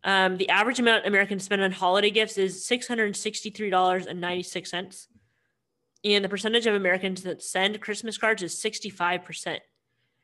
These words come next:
But only fifty-one percent of Americans see Christmas as a religious holiday. Um, <laughs> fun fact, the amount it would cost if you purchased everything in the twelve days of Christmas is thirty-four thousand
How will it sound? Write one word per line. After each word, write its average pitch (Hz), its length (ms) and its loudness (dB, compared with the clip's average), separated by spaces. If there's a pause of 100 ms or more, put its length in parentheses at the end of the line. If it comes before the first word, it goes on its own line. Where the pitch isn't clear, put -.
(140)
But 190 260 2 (100)
only 247 220 0
fifty-one 208 540 0
percent 190 340 -2
of 175 60 -6
Americans 175 540 -2
see 180 440 0
Christmas 180 320 -10
as 160 100 -10
a 170 60 -8
religious 170 460 -4
holiday. 156 600 -4 (760)
Um, 170 540 0 (540)
<laughs> - 520 -12
fun 185 220 -2
fact, 190 340 0 (220)
the 214 80 4
amount 214 280 4
it 220 60 4
would 214 140 4
cost 202 280 0
if 196 60 -8
you 196 80 -2
purchased 202 380 -4
everything 202 400 2
in 202 40 0
the 196 60 0
twelve 196 320 0
days 190 180 2
of 190 60 -8
Christmas 214 460 -4
is 180 320 -4 (480)
thirty-four 214 640 4
thousand 190 680 0